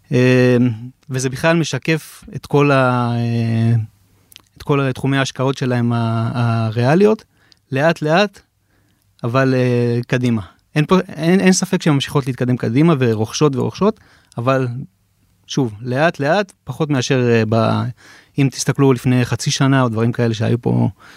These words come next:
טיסה וקניות של, אה, כל מה שזז, כי חברות הביטוח כבר מנהלות מעל, אה, טריליון וחצי שקלים של הציבור,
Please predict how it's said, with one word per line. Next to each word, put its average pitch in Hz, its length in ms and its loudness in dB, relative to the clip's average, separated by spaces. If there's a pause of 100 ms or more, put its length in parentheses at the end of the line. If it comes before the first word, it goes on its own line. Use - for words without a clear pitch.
(140)
טיסה 143 360 -2
וקניות 135 480 0
של, 127 180 -4
אה, 123 160 -4
כל 139 120 -2
מה 135 120 2
שזז, 117 300 -2
כי 117 500 -4
חברות 135 280 -2
הביטוח 151 300 -2
כבר 135 140 -4
מנהלות 123 640 -2 (520)
מעל, 139 340 0
אה, 127 240 -2
טריליון 139 360 2
וחצי 139 320 -4
שקלים 135 380 0
של - 160 -4
הציבור, 175 480 2